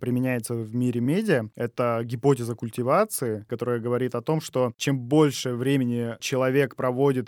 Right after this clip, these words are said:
живя в каком-то своём условном мире, допустим, в мире телевидения, тем больше он начинает верить в то, что ему показывают, и то, что этот мир реален на самом деле. Ну, человек всё время смотрит федеральное телевидение,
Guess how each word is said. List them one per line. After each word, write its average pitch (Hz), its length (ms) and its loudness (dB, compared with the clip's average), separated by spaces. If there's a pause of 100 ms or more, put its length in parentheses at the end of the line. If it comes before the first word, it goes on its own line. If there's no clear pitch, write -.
живя 131 300 2
в 123 40 -6
каком-то 127 320 -4
своём 131 380 0
условном 131 480 2
мире, 165 260 4
допустим, 139 540 -2
в 120 140 -6
мире 143 220 4
телевидения, 120 580 -2 (280)
тем 127 280 0
больше 151 360 4
он 143 120 0
начинает 135 500 0
верить 131 460 2
в - 100 -20
то, 165 320 4 (340)
что 143 380 2
ему 123 300 0
показывают, 156 640 2
и 135 80 -4
то, 156 160 4
что 147 120 0
этот 135 200 0
мир 165 260 4
реален 143 380 2
на 131 100 -2
самом 127 340 0
деле. 117 360 -2
Ну, 143 180 0
человек 160 640 2
всё 139 180 -2
время 139 260 4
смотрит 117 420 -4
федеральное 131 420 0
телевидение, 175 720 0